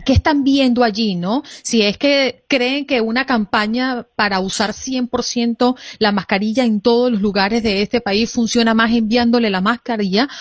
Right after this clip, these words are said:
o haciendo estas campañas por todos los medios digitales y convencionales para hacer entender a la población que debe usarse como medida de prevención. No sé, a mí me queda esa duda, ¿no? Pu-, ¿cuánto puede costar,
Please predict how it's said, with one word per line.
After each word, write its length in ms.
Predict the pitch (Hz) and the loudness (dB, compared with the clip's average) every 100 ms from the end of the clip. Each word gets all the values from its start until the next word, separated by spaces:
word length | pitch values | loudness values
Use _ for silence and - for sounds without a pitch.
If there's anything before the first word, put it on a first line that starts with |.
| - | -4
o 100 | 233 | 0
haciendo 460 | 202 - 196 190 220 | 0 0 -2 0 2
estas 360 | 220 - 220 - | 2 0 -4 -4
campañas 600 | - 208 196 202 196 208 | -4 -2 -2 -2 0 -2
por 260 | - 214 190 | -2 -4 -4
todos 300 | - 214 220 | -2 0 2
los 160 | 196 | 0
medios 400 | 202 190 190 220 | -2 -2 0 -2
digitales 720 | - 185 190 196 190 214 208 | -4 -6 -4 -2 0 0 0
y 240 | 208 185 175 - _ - - - 214 | -4 -6 -10 -14 _ -20 -12 0 0
convencionales 760 | 202 196 185 190 190 185 233 254 - - | 2 -2 0 0 0 2 0 -2 -12 -10
para 440 | - 202 190 185 175 | -4 -2 0 0 -2
hacer 380 | - 202 - 202 | -2 -4 -2 -2
entender 360 | 226 226 190 | 0 0 0
a 80 | 196 | 0
la 360 | 208 196 175 170 | 0 0 0 -2
población 600 | 208 180 180 - 180 208 - - | -2 -2 -4 -2 -2 -2 -6 -8
que 120 | - 196 | -2 0
debe 180 | 180 | 2
usarse 480 | 202 - 190 185 208 | 0 0 -2 -2 -4
como 240 | 196 190 180 | -4 -4 -4
medida 500 | 165 180 175 185 196 - - | -2 -2 0 0 -2 -8 -6
de 360 | 190 180 170 170 | 0 2 2 0
prevención. 600 | 185 170 170 - 170 170 | 0 0 -2 0 0 0
No 140 | 220 226 | 2 2
sé, 160 | 254 | 2
a 80 | 220 | 2
mí 100 | 220 | 2
me 100 | 240 | 0
queda 180 | 254 240 | 0 0
esa 180 | 233 233 | 0 0
duda, 300 | 226 202 180 | 2 2 0
¿no? 160 | 185 220 | 0 -2
Pu-, 240 | - 208 | -2 -4
¿cuánto 300 | - 214 226 233 | 0 -2 0 -2
puede 260 | 226 220 | 0 0
costar, 480 | 220 190 - 190 - | -2 -6 -2 -2 -4